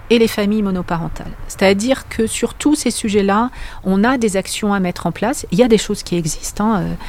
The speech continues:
et puis c'est, euh, c'est pas juste, euh, la, la délégation de la ville solidaire, c'est vraiment, euh, tout le monde a, a sa partition à jouer. Je pense, euh, au sport, je pense, euh, aux maisons de quartier,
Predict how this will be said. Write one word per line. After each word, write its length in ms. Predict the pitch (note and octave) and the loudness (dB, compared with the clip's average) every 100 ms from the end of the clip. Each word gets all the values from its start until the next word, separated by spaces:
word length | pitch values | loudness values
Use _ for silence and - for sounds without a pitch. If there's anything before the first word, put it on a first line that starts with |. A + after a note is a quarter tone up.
| - - | -12 -2
et 80 | E3+ | -2
puis 260 | - - | 0 0
c'est, 360 | A#3 - F#3 - - - | 0 2 2 2 -4 -4
euh, 200 | F#3 F#3 | -2 -2
c'est 160 | - G3 | -2 2
pas 160 | A3+ | 4
juste, 540 | F#3+ G#3 C4 - - G#3 | 4 2 -2 -4 -4 0
euh, 540 | F#3 F3+ F3 F3+ - | 2 2 0 -2 -4
la, 400 | F#3 F3 E3+ E3+ F3 F3 F3+ F3+ E3 | -2 -2 -2 -4 -4 -4 -4 -6 -6
la 140 | F3+ E3+ | -2 0
délégation 480 | F3 F3 F3 - G#3+ | 2 0 -2 -2 0
de 80 | |
la 80 | F#3+ | 0
ville 160 | E3+ F3 | 0 -2
solidaire, 460 | - E3+ E3 D4+ - | -2 0 0 0 -2
c'est 220 | - E3 | -2 -2
vraiment, 400 | D#3+ G3+ B3 D4 - - - - | 2 2 2 0 -6 -14 -14 -4
euh, 160 | E3+ E3 - | 0 0 2
tout 140 | D4 | 4
le 60 | C#4 | 4
monde 180 | D#4+ | 2
a, 100 | A3 - | 0 0
a 80 | F#3+ | -4
sa 400 | - F#3+ F3 E3+ - | -2 -2 -2 -2 -2
partition 560 | G3+ - A#3 - B3 | -2 -2 -2 0 2
à 80 | A3+ | 2
jouer. 260 | G#3 B3 D4 | 2 0 0
Je 140 | - | -4
pense, 340 | - F#3+ - | -6 -8 -4
euh, 140 | F#3 F3 | -2 -2
au 100 | E3+ | -2
sport, 460 | - - C#4 C#4+ | 0 4 6 4
je 40 | - | 0
pense, 320 | - F3+ - | -4 -4 -2
euh, 160 | F3+ F3 | -2 2
aux 60 | F3 | 2
maisons 260 | E3 D#3+ | 2 0
de 40 | D#3+ | -2
quartier, 540 | E3 - - C4 C4+ | -2 -4 -2 0 0